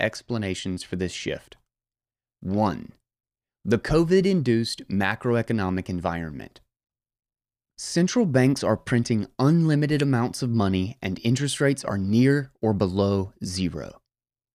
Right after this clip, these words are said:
This will inevitably lead to inflation, so capital is flowing into inflationary hedges such as Bitcoin, gold, and real estate. Bonds are worthless.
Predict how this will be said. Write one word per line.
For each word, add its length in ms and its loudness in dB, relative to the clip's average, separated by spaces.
This 280 0
will 220 -2
inevitably 760 0
lead 400 -2
to 160 -4
inflation, 680 -2
so 160 0
capital 560 -2
is 220 -4
flowing 460 0
into 520 0
inflationary 760 0
hedges 600 -4
such 200 -4
as 140 -4
Bitcoin, 640 0
gold, 500 2
and 160 -4
real 240 0
estate. 440 -8
Bonds 580 2
are 100 4
worthless. 720 -2